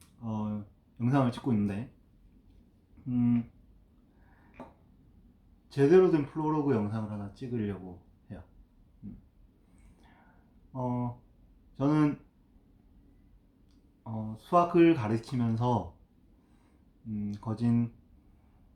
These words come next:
음, 십 년? 음, 정도를 수학을 가르치면서 열 번의 수능을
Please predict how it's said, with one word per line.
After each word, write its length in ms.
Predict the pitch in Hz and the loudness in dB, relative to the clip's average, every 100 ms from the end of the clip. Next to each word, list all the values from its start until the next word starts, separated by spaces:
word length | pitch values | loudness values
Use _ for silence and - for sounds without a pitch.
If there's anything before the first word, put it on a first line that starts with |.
| _ - | _ -14
음, 520 | 107 101 101 101 101 101 | -10 -8 -10 -10 -14 -14
십 160 | - | -6
년? 340 | 175 180 190 185 - _ - - - - _ - | -2 0 0 -4 -14 _ -20 -20 -20 -20 _ -20
음, 200 | 90 85 - _ _ _ _ | -18 -18 -20 _ _ _ _
정도를 560 | - 107 101 98 110 147 - | -8 -6 -4 -4 -4 -6 -8
수학을 280 | 131 131 | -6 -4
가르치면서 720 | 110 104 - 104 101 135 143 - - - - | -4 -6 -8 -8 -4 -4 -4 -10 -20 -18 -6
열 120 | 123 | -4
번의 240 | 160 139 120 | 0 0 0
수능을 640 | 151 151 147 127 123 | -2 0 2 2 0